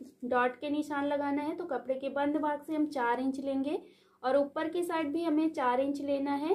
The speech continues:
साढ़े चार इंच मैं कर दे रही हूँ क्योंकि यहाँ पर थोड़ा सा लेंथ में ब्लाउज है।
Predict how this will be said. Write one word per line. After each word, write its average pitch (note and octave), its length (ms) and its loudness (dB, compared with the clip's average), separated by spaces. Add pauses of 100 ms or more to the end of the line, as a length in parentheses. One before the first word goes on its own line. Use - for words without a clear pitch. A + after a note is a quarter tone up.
साढ़े C4+ 320 2
चार C#4+ 240 2
इंच D4+ 200 2
मैं D4 160 0
कर C4+ 220 0
दे C#4+ 180 2
रही C#4+ 160 2
हूँ F4+ 180 4
क्योंकि C#4 240 -4
यहाँ C#4+ 260 0
पर C#4+ 140 -2
थोड़ा C4+ 240 0
सा C#4 140 -2
लेंथ C4+ 320 4
में C#4+ 200 0
ब्लाउज C#4+ 360 2
है। A4 100 0